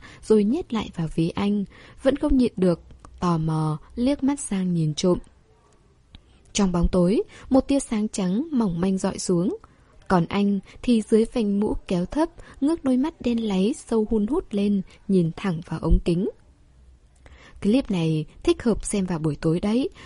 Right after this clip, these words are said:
mau gửi link cho tớ đi nào." "Đúng đấy, đúng đấy, tối hôm qua tớ lăn qua lăn lại mười mấy lần, vẫn không sao ngủ được.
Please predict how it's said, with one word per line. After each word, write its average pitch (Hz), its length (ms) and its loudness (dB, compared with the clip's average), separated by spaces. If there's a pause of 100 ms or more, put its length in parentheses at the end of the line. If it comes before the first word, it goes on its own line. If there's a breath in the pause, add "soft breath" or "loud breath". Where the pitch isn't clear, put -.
(140 loud breath)
mau 269 280 2
gửi 190 140 2
link 214 420 0
cho 208 140 -4
tớ 180 200 -2
đi 214 140 -2
nào." 165 360 -2 (880)
"Đúng 165 180 4
đấy, 214 120 2
đúng 185 180 0
đấy, 233 320 0 (340 loud breath)
tối 233 120 10
hôm 262 180 6
qua 240 380 2
tớ 185 140 2
lăn 247 220 2
qua 240 140 -2
lăn 226 160 0
lại 214 220 0
mười 190 200 -2
mấy 170 180 0
lần, 226 340 0 (240 loud breath)
vẫn 269 180 2
không 240 220 0
sao 214 240 -6
ngủ 180 180 0
được. 156 280 0